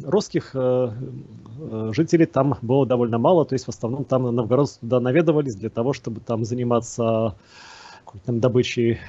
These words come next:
той же самой, э, э, значит, морж-, моржовой кости, ну и другими, значит, промыслами. При этом, естественно, также, значит, поскольку,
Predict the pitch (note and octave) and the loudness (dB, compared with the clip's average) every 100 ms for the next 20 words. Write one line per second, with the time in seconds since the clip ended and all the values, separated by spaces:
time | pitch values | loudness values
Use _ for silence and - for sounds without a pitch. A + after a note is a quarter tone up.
0 | - - A#2+ A#2+ B2 A2+ A2+ A2 D3 B2+ | -8 -4 -4 -2 -2 0 2 0 -2 -4
1 | A2 A2 A2 G2+ A2 G#2+ G2+ G2+ G2+ - | -2 0 0 -2 -6 -6 -4 -4 -6 -10
2 | G#2 - - - B2 C3 A#2+ A#2 B2 C3+ | -10 -10 -12 -18 -10 0 2 2 0 0
3 | A#2+ A2+ A#2+ A#2+ F#3 - C#3 D#3 C#3 A2+ | 0 2 2 4 4 4 2 4 4 2
4 | C3+ B2+ A#2 - - A#2+ G#2+ - G#2+ G#2 | 2 2 0 -4 -2 -2 -2 -4 -6 -4
5 | G2 - _ - - - - - - - | -6 -10 _ -20 -20 -20 -20 -20 -20 -20
6 | - - F3 A#3+ A3 D#3 G#3+ - F3 D3 | -20 0 4 6 6 4 2 2 2 2
7 | F#3+ G3 D3 E3 D#3 C#3+ - - C3 - | 2 2 2 2 2 0 -4 -6 -6 -2
8 | C3+ A#2+ B2+ B2 A#2+ | -4 -4 -6 -4 -4